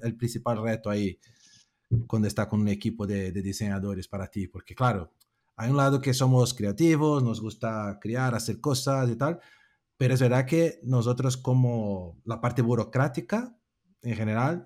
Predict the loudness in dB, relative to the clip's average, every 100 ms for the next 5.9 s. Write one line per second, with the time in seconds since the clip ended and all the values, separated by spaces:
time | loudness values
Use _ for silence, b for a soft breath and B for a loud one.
0 | -4 2 6 6 4 2 0 -4 -10 -14
1 | -12 -8 -6 -2 -2 -4 -6 -12 -10 -10
2 | -10 -12 -6 -6 -6 -8 -4 -4 -4 -4
3 | -6 -8 -12 -14 _ -8 -6 -4 -4 -4
4 | -6 -8 -14 -12 -12 -12 -2 0 2 2
5 | 4 2 2 0 0 0 0 0 -4